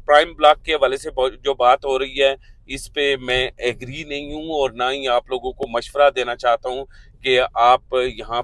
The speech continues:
पे इस वक्त इतना छप्पन लाख रुपए का महंगा plot खरीद लें, जब उसी जगह positional plot, resale value, अ, वाला plot आपको पच्चीस से तीस लाख रुपए का मिल रहा है, तो आप जिस वक्त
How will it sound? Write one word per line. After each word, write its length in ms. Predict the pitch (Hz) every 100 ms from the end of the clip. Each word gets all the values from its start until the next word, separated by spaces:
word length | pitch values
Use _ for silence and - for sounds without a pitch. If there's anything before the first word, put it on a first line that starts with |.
| -
पे 140 | 143 - 143
इस 200 | 147 -
वक्त 280 | 143 131 139
इतना 280 | 127 139 143
छप्पन 440 | - 127 139 143
लाख 240 | 123 117 131
रुपए 220 | 123 123
का 160 | 135
महंगा 300 | 120 110 127 131
plot 300 | 123 120 -
खरीद 320 | 120 117 -
लें, 100 | 139 - - -
जब 200 | 156 156
उसी 240 | 160 190
जगह 240 | 175 160 160
positional 500 | - 135 135 165 156
plot, 380 | 131 131 139 117
resale 380 | 131 156 151 127
value, 400 | 123 117 135 139
अ, 460 | - - _ 127 127 127 110 120
वाला 180 | 127 131
plot 380 | 139 123 127 135
आपको 760 | - 131 135 147 - 135 127 131 - - -
पच्चीस 320 | 135 - 165
से 80 | 165
तीस 320 | 143 143 156
लाख 220 | 156 143 143
रुपए 200 | 135 139
का 140 | 147
मिल 180 | 127 131
रहा 180 | 147 135
है, 80 | 156
तो 140 | 165 151 139
आप 220 | 147 -
जिस 160 | 170 160
वक्त 140 | 165